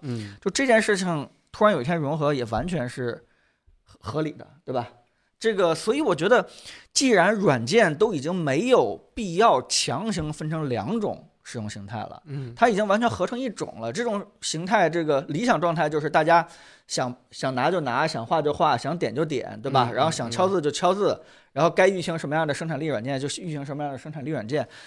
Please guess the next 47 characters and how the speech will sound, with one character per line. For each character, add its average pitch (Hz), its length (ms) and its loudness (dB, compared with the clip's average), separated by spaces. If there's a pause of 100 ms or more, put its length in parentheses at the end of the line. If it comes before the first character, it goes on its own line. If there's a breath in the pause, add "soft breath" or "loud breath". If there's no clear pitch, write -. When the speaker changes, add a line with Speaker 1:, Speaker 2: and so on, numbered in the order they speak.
(140 loud breath)
Speaker 2:
我 135 120 -4
觉 185 120 4
得 247 80 4
既 247 200 -2
然 214 200 2
这 254 160 0
种 139 240 0
东 202 240 -2
西 156 320 2
两 135 240 2
者 196 120 0
已 143 40 0
经 151 100 -4
没 156 100 -4
有 180 100 0
太 - 240 2
大 180 160 4
区 - 180 -8
别 127 160 -6
的 117 140 -6
时 101 140 -14
候， 98 180 -12
那 190 100 -4
么 214 260 0 (220)
剩 269 240 -2
下 233 60 0
的 156 100 0
一 151 60 0
个 160 80 -4
问 151 100 -4
题 135 120 -6
就 139 120 -2
是， 127 140 -8
Speaker 1:
嗯。 123 100 -6
Speaker 2:
无 131 140 -4
非 220 280 4 (380 loud breath)
让 185 260 6
消 190 160 2
费 190 160 4
者 131 300 -2
或 160 100 -2
者 143 80 -2
让 160 140 2
软 113 180 -4
件 120 100 -8
生 180 220 -10
态 175 300 -2